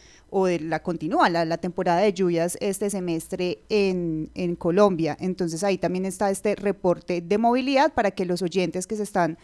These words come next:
eh, están por ahí en la ciudad tengan en cuenta si van a tomar la vía panamericana hacia la nea. Está eso. Y también,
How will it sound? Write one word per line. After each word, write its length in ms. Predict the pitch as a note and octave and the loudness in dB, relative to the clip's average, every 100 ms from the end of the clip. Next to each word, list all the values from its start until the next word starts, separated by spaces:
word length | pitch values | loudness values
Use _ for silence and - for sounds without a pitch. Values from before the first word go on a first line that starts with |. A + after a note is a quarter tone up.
| - - - | -20 -20 -8
eh, 720 | - A3 G#3+ G#3+ G#3+ G#3 G#3 G3 | 2 4 6 4 4 2 0 -2
están 380 | - F#3+ F3+ E3+ | -4 -2 -2 0
por 100 | G3+ | 2
ahí 160 | G#3 | 2
en 80 | F3+ | 2
la 140 | G3 | 0
ciudad 360 | G#3+ A#3+ A#3+ A#3+ | -2 2 2 2
tengan 360 | - F#3 F3 G3 | 0 0 0 -2
en 100 | G3 | -4
cuenta 380 | A#3+ A#3+ B3 | -4 -2 -2
si 80 | A#3 | -4
van 120 | G3 | -2
a 60 | F3 | -2
tomar 300 | G3 F#3+ F3 | -2 -2 -2
la 120 | E3 | -2
vía 360 | E3 G#3 G#3+ G3+ | -4 0 0 2
panamericana 640 | G#3+ A3+ A3+ A#3+ A3+ A3 | 0 -2 -4 -2 -2 0
hacia 500 | - F#3+ F3 F3+ E3 | -2 -2 -2 0 0
la 180 | D#3 D3+ | 2 0
nea. 320 | E3 E3+ - - | 0 0 -2 -8
Está 300 | F3 F3+ F3 | -4 0 0
eso. 160 | F3 - | -2 -4
Y 140 | C#4 | 0
también, 480 | D#4+ D4+ C#4 C4 | 4 6 6 2